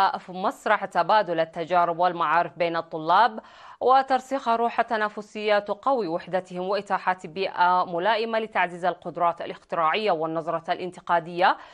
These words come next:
داعية بأن العمل لتطويره مسؤولية كافة الجهات. وقال عميد كلية الهندسة والتقنية الدكتور كحسين نجوسي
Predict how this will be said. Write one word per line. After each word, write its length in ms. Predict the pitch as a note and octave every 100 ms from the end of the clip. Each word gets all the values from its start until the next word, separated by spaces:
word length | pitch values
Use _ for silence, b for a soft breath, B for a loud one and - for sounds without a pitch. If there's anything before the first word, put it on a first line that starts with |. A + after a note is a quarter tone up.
| B B -
داعية 460 | E3+ D#3+ G#3 A3 A3
بأن 400 | G#3+ G#3 G#3 G3+
العمل 440 | G3+ F#3 G3+ G3+
لتطويره 680 | G3+ G3+ G3+ G3 G3 F#3+ F#3
مسؤولية 760 | F#3 F#3 F3+ F#3 F3+ F3+ E3+ D#3
كافة 300 | D#3+ D3 F#3 G#3+
الجهات. 640 | G#3 G3+ F#3 C#3+ C#3+ - - B B B B -
وقال 580 | B3 C4 B3+ - A#4 F4+
عميد 420 | A3 F#3+ G#3 F3+
كلية 400 | G3 G3+ G3 F#3+
الهندسة 500 | G3 G3 G3+ F#3 F#3+
والتقنية 540 | F#3+ F#3 F#3+ - B3 F#3
الدكتور 380 | D#3+ F#3 F#3+ F3+
كحسين 480 | F#3 - G3+ F#3
نجوسي 460 | F3+ E3 E3 F#3